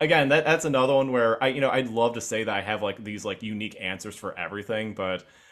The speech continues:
they're just stuff that I'm either trying to get, trying to get sort out through or trying to figure out. So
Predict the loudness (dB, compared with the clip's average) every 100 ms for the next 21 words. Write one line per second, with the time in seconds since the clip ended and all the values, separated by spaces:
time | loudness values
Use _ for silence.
0 | -6 0 0 0 0 0 2 2 0 -2
1 | -4 -6 -6 -4 -4 -6 -8 -12 -10 -6
2 | -6 -4 -4 -4 -4 -2 0 -2 -4 -8
3 | -6 -4 -4 -6 -8 -8 -8 -8 -10 -8
4 | -6 -4 -6 -8 -8 -6 -6